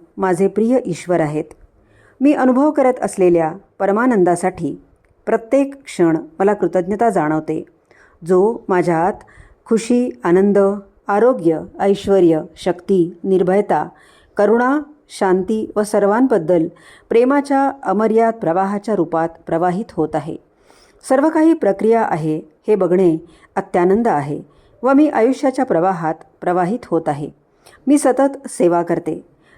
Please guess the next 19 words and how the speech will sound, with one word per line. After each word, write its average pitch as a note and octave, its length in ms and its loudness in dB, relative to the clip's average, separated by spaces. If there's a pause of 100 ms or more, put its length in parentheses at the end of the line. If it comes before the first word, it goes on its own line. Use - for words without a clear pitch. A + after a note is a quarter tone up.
(120)
मी C4+ 100 2
सर्व B3+ 260 2
लोकांना C4+ 440 2
जेवण F3 360 4
देते, E3 440 -2 (320)
विशेषतः F#3+ 720 0 (220)
आमच्या F3 480 0 (140)
शूर A3+ 460 0
सैनिकांना. E3 680 0 (600)
मी D4 140 4
त्यांना E3+ 420 2 (100)
आलिंगन B3+ 440 2
देते E3+ 460 0 (260)
व G3+ 60 0
ते A3 260 2
लवकर F#3 380 0
बरे E3+ 220 2
होतात. E3 340 -4 (640)
विशेषतः B3 720 0